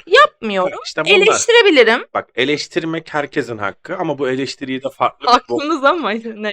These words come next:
Speaker 2: ama işte bunu da farklı boyutta Cumhurbaşkanı'na hakaretten bitmesi nasılsa Atatürk'e de aynı şekilde olduğu için mesela
Speaker 1: Evet, kesinlikle
Speaker 2: Cumhurbaşkanı
Speaker 1: hakaret edilmemesi
Speaker 2: Evet,
Speaker 1: gerekiyor.
Speaker 2: edilmemesi
Speaker 1: Yani bu,
Speaker 2: lazım.
Speaker 1: bu sadece, e,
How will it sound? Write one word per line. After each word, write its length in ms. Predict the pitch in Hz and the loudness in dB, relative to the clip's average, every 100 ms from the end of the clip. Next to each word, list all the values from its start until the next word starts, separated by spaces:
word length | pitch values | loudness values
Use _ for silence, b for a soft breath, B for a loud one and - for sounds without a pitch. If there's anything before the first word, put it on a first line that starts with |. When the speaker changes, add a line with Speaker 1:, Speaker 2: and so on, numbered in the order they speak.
| - | -6
Speaker 2:
ama 100 | 123 | -8
işte 260 | - 131 | -6 -12
bunu 160 | 127 139 | -12 -8
da 60 | 143 | -6
farklı 360 | - 131 127 | -4 -6 -4
boyutta 440 | 127 123 - 117 110 | -2 -4 -2 -4 -4
Cumhurbaşkanı'na 640 | 120 120 117 - 123 120 | -6 -4 -4 -6 -6 -4
hakaretten 760 | 117 - 113 113 - 127 120 - _ _ _ | -6 -6 -2 -2 -2 -4 -4 -4 _ _ _
bitmesi 300 | 123 - 123 - | -18 -10 -12 -4
nasılsa 480 | 143 - 147 123 - _ _ _ _ | -6 -4 0 0 -2 _ _ _ _
Atatürk'e 580 | 110 - - 135 - 175 | -10 -10 -14 -12 -4 2
de 40 | |
aynı 260 | 160 107 101 | 2 2 -8
şekilde 440 | - 98 98 92 | -12 -12 -12 -8
olduğu 360 | 98 101 104 113 | -6 -6 -8 -8
için 300 | 113 117 101 | -8 -10 -12
mesela 440 | 101 - 110 113 - _ _ _ - - | -12 -8 -2 -2 -4 _ _ _ -20 -4
Speaker 1:
Evet, 320 | 254 277 269 _ | 2 2 2 _
kesinlikle 360 | - - 285 277 | -4 -4 -2 0
Speaker 2:
Cumhurbaşkanı 300 | 208 233 320 | 2 2 4
Speaker 1:
hakaret 280 | 285 269 - | 2 2 -2
edilmemesi 600 | 311 302 294 196 175 - | -4 -4 -4 -4 -6 -8
Speaker 2:
Evet, 100 | 170 | -8
Speaker 1:
gerekiyor. 280 | 165 165 165 160 165 | -8 -8 -10 -6 -2
Speaker 2:
edilmemesi 80 | 165 175 | 0 0
Speaker 1:
Yani 40 | 202 214 | 0 -2
bu, 40 | |
Speaker 2:
lazım. 220 | 180 - _ | -2 -18 _
Speaker 1:
bu 80 | 302 | -6
sadece, 640 | 302 370 311 320 311 302 - _ _ _ - | -4 -2 0 0 0 0 -2 _ _ _ 0
e, 280 | 214 214 214 | 4 6 6